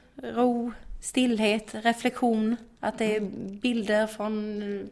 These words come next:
Speaker 1: familjen eller någonting som har känts bra. Det kan vara reseminnen, det kan vara en vacker bukett, det kan vara ett ljus som man tänder på kvällen.
Speaker 2: Mm.
Speaker 1: Någonting som genomsyrar hela hemmet och som gör att
Speaker 2: Vad sa du,
Speaker 1: när
Speaker 2: vad
Speaker 1: man tänder ljuset där så skapar det en slags
Speaker 2: Vad,
Speaker 1: balans.
Speaker 2: vad kallar du detta, sa du?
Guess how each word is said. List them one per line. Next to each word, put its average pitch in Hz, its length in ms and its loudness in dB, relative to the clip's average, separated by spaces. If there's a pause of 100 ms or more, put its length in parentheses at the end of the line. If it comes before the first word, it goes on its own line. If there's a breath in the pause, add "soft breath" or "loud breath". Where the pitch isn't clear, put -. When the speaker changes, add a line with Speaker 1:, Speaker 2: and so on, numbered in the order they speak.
(240)
Speaker 1:
familjen 220 640 0
eller 214 260 2
någonting 208 440 -2
som 208 120 -6
har 196 80 -2
känts 196 300 -4
bra. 196 280 4
Det 196 120 0
kan 202 160 -2
vara 196 100 0
reseminnen, 190 800 0
det 190 80 -2
kan 190 200 -4
vara 185 100 -4
en 190 80 -2
vacker 180 320 -2
bukett, 180 560 -4
det 180 80 -6
kan 185 160 -2
vara 175 100 0
ett 170 80 -6
ljus 160 200 -2
som 151 120 -6
man 156 100 -2
tänder - 280 -2
på 143 60 -8
kvällen. - 400 -4 (240 loud breath)
Speaker 2:
Mm. 208 180 0
Speaker 1:
Någonting 220 480 2
som 196 200 -2
genomsyrar 170 560 -4
hela 175 300 -4
hemmet 156 420 -8
och 175 80 -8
som 175 180 -6
gör 160 160 -2
att 151 140 -6
Speaker 2:
Vad 233 180 0
sa 262 120 0
du, 247 60 2
Speaker 1:
när 226 80 4
Speaker 2:
vad 240 100 4
Speaker 1:
man 233 120 6
tänder 202 340 4
ljuset 165 380 -2
där 120 240 -2
så 156 240 -10 (520 soft breath)
skapar - 440 -2
det - 60 -6
en 143 120 -6
slags - 400 -10
Speaker 2:
Vad, 165 60 -4 (100)
Speaker 1:
balans. - 360 2
Speaker 2:
vad 277 180 0
kallar 262 340 4
du 185 200 -2
detta, 202 320 -4
sa 185 140 -10
du? 196 120 -6